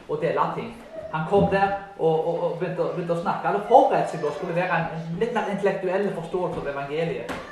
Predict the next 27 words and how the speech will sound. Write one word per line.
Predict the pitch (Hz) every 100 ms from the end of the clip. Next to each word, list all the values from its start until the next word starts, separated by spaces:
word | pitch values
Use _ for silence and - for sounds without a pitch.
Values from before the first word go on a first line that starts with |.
| -
Og | 220
det | 294
funket | 247 - 254
ikke | - 127
da. | - - -
Det | 151
var | 160
null | 208 202
respons. | 202 202 208 208 - - - - - - - -
Folk | 196 196
syntes | 175 170
det | 180
nesten | 170 180
var | 175
litt | 175 220
unaturlig | 214 175 233 175 139 135
for | 139
han | -
å | -
snakke | 165 - 190
på | 147
den | 135
måten. | 117 - 120 113 - - - - - - -
Billy | 165 196
Graham, | 190 185 214 208
han | 180
sa, | 180